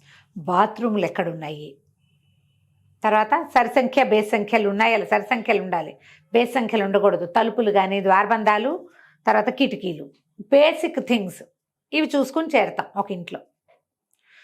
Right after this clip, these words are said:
ఇప్పుడు అది మన సొంత ఇల్లు అనుకో, సొంత ఇల్లు అయితే మనకి ఏదైనా మొదటే ఇలాంటి అనుమానాలు ఉంటే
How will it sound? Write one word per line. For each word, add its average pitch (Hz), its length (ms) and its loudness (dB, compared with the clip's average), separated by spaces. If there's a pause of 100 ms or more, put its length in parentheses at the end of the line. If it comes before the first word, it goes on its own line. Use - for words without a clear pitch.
(240)
ఇప్పుడు 277 240 2
అది 262 180 4
మన 254 180 2
సొంత 247 320 0
ఇల్లు 254 180 2
అనుకో, 147 280 -12 (960)
సొంత 294 280 2
ఇల్లు 269 300 4
అయితే 208 340 4
మనకి 262 320 0
ఏదైనా 262 420 2
మొదటే 277 540 2
ఇలాంటి 226 400 0
అనుమానాలు 208 640 0
ఉంటే 165 460 -10